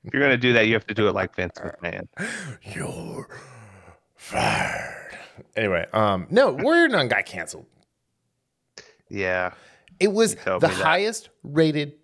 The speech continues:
Speaker 2: Netflix show. Fans and critics. I think it had a hundred percent from critics, and it was, like, a ninety-eight percent from fans.
Speaker 1: I didn't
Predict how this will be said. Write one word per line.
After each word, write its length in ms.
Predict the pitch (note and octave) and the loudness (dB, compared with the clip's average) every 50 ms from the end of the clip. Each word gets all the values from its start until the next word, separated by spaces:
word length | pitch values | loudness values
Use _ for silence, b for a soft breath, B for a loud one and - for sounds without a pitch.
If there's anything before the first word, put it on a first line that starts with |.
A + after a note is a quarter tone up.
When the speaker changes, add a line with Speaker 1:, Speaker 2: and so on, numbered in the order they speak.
| _ _ B2 | _ _ -4
Speaker 2:
Netflix 640 | A#2+ B2+ B2 - - - C3+ C3 - - - - _ _ | 0 0 0 0 0 0 -2 -2 -2 -6 -12 -16 _ _
show. 420 | - - - B2 F#2 D#2+ - - _ _ _ _ _ _ _ _ _ _ _ _ _ _ _ _ _ _ _ _ _ _ _ _ _ _ - | -12 -4 -2 -2 -2 -2 -6 -12 _ _ _ _ _ _ _ _ _ _ _ _ _ _ _ _ _ _ _ _ _ _ _ _ _ _ -6
Fans 420 | - - D3+ D#3 E3 D#3+ D#3+ - - - - | -2 0 2 2 2 2 0 -4 -8 -6 -4
and 260 | C#3 C#3 C3+ C3+ C3+ | 0 0 0 0 0
critics. 480 | - - A2+ - - - - - - b b b b b b b | -2 -2 -2 -2 -4 -8 -16 -16 -16 b b b b b b b
I 80 | - B2+ | -4 0
think 200 | B2 F3 G3+ G#3+ | 0 2 2 2
it 80 | A3+ F3+ | 2 2
had 160 | E3 D#3 C3 | 0 0 -2
a 80 | A2+ G2+ | -4 -8
hundred 440 | - - C#3 C3+ C3+ C3+ C#3 B2 | -8 -4 -4 -2 -2 -2 -2 -2
percent 400 | - B2 A2 - - G#2+ G#2 - | -2 -2 -2 0 -2 -2 -2 -4
from 160 | - - F2+ F#2+ | -10 -14 -12 -10
critics, 540 | - - F2+ E2+ - - - - - - - _ _ _ _ _ _ _ _ _ _ _ - | -8 -8 -8 -8 -10 -14 -16 -16 -16 -16 -18 _ _ _ _ _ _ _ _ _ _ _ -6
and 80 | A#2+ | -4
it 20 | A#2+ | -4
was, 140 | A2+ A2 A2+ | -2 0 0
like, 100 | A2 G#2+ | 0 0
a 60 | G#2 | 0
ninety-eight 500 | G2 G#2 G#2+ A2 A2+ A2 G#2+ G#2 G2 E2+ | -2 -4 -6 -6 -6 -6 -8 -8 -8 -10
percent 380 | - F#2+ - - F2+ D#2+ D#2+ | -10 -10 -10 -10 -10 -10 -12
from 160 | - - E2+ E2 | -14 -14 -14 -12
fans. 420 | D#2+ - - - - - - - _ _ _ _ _ _ _ _ _ _ _ _ _ _ _ _ _ _ _ _ _ _ _ _ _ _ - | -12 -14 -14 -16 -20 -20 -20 -20 _ _ _ _ _ _ _ _ _ _ _ _ _ _ _ _ _ _ _ _ _ _ _ _ _ _ -2
Speaker 1:
I 80 | A#2 | 0
didn't 220 | A#2+ A#2 - - | 0 0 -2 -4